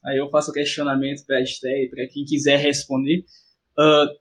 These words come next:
se isso fosse feito aqui no Brasil, es-,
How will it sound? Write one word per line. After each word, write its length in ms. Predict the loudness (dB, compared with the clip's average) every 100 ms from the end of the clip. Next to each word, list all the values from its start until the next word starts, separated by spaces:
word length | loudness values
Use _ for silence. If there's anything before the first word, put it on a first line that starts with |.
| _
se 960 | -8 -4 2 2 2 2 2 2 0 0
isso 320 | -2 0 -2
fosse 380 | 2 4 4 2
feito 320 | 2 2 2
aqui 160 | -2 -2
no 120 | 0
Brasil, 560 | 0 0 0 0 -2 -8 _ -10
es-, 280 | -10 -12